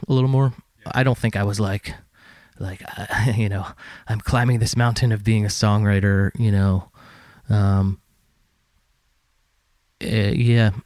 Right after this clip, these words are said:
I mean, it just, it, you know, if it progressed, then cool, but I was just doing stuff. It was big for me, um, to, like, fight for there to be a concept. I had that pretty early on and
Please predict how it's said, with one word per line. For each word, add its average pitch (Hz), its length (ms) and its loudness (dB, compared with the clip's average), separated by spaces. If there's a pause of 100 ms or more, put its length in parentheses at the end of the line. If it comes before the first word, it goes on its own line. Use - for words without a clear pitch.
(180)
I 113 100 2
mean, 101 340 2 (640)
it 110 120 0
just, - 180 -4 (160)
it, - 180 -2 (520)
you 110 120 2
know, 98 260 2
if 131 140 0
it - 240 -2
progressed, 113 500 0
then 101 160 2
cool, 107 360 0
but 104 260 0 (560)
I 98 120 0
was 104 140 0
just 98 200 -4 (140)
doing 98 280 0
stuff. - 440 -6 (260)
It 165 80 4
was 190 240 4
big 165 300 0
for 151 120 2
me, 135 420 2
um, 110 440 2 (480)
to, - 100 0
like, 113 160 2
fight - 320 -2
for 107 440 0 (460)
there 117 240 -2
to 107 120 -2
be 101 140 0
a 87 40 -2
concept. 101 680 -2
I 107 80 -2
had 113 180 0
that 120 160 -2
pretty 117 240 -2
early 104 300 0
on 101 340 0
and 98 400 -2